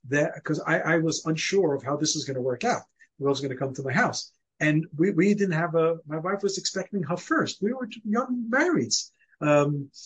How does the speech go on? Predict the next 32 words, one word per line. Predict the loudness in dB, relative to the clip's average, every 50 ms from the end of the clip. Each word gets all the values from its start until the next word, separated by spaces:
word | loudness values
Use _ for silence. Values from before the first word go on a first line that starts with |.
| -20 -14 _
and, | -2 -2 -2
and, | -2 0 0 0 0 0
and, | 0 0 0 0 2 2 2
uh, | 4 4 6 4 4 2
it | 0 -2 -2 -2 -2 -2
was | -2 -2 -6
a | -6 -2
quiet, | 0 2 4 4 4 2 2 0
empty | -2 -2 -2 -2 0
house. | 0 0 0 0 0 0 -2 -4
And | -4 -6 -6 -8 -10 _ _ _ _ 2
there | 4 4 6 4
he | 4 4
was, | 4 4 4 2 0 -4 -6 -8 -10 _ _ _ _ _ _ _ -4
there | -4 -2 -2 -4
he | -4 -6
was. | -6 -4 -4 -2 -2 -2 -4 -6 -6
And, | -8 -8 -8 -6 -4
um, | -2 -2 -2 -4 -8 -12 -8
charming, | -4 -2 -2 -2 -2 -4 -6 -10 -12 -14 _ -8
absolutely | -8 -8 -8 -6 -4 -4 -2 -2 -2 -4 -4 -6 -6 -8 -10 -10
charming. | -6 -6 -6 -4 -4 -6 -6 -8 -10 -12 -16 _ _ _ _ _ _ -10
Um, | -6 -4 -2 -2 -2 -4 -4 -6 -8 -10 -12 -16 _ -20 _ _ _ _ -14
and, | -12 -10 -8 -6
uh, | -4 -4 -4 -4 -4
it, |
w-, | -2 0 -2 -2 -2
it | -2 -2
was | -2 -2 -2 -4
just, | -4 -4 -4 -4 -4 -10 _ _ -10
just | -8 -8 -8 -8 -6
wonderful. | -2 -2 -2 -2 -4 -6 -6